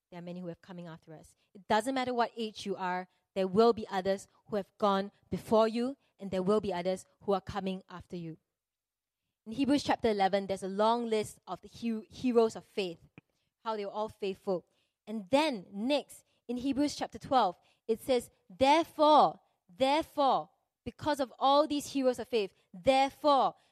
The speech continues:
since we are surrounded by such a great cloud of witnesses, let us throw off everything that hinders and the sin that so easily entangles, and let us run with perseverance the race marked out for us." Therefore, because of the heroes of faith, therefore.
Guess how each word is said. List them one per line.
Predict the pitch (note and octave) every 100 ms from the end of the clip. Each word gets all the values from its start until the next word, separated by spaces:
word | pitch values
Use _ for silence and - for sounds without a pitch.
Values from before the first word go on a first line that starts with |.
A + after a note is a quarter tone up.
| -
since | - F4 D#4 F#3+ - G#3+
we |
are | A3
surrounded | - A#3 A3+ B3+
by | A3+ G#3
such | - C#4 - -
a |
great | F#3+ A#3+ A3
cloud | A#3 G3+
of | F#3
witnesses, | G3+ G#3 G#3
let | A#3 A3+
us | A3+ -
throw | - C4+
off | C4 _ C4
everything | B3 C#4+ C#4+
that | B3 -
hinders | B3 A#3+ A3+ G3 - _ _
and | A3 A3
the |
sin | - C#4+ C4+
that | A3+
so | - A#3
easily | A#3 G3+ A3
entangles, | G3+ A3+ G#3 A3 - - -
and | G#3+
let | A#3+
us | A#3+ G#3+
run | G3+ A#3
with | A3+ G3+
perseverance | - G#3+ G3 G3 G3 G3+ - _ -
the | F#3+
race | F#3+ G3 -
marked | F#3 F3 F#3+
out | F3 _
for | E3+
us." | D#3 - - _ _
Therefore, | G#3+ G3 - G#3 F#3
because | E3 G#3 - -
of | G#3
the |
heroes | A3 A#3+ A3+ G#3+
of | -
faith, | G3+ G3+ _ _
therefore. | - F#3+ - G3 E3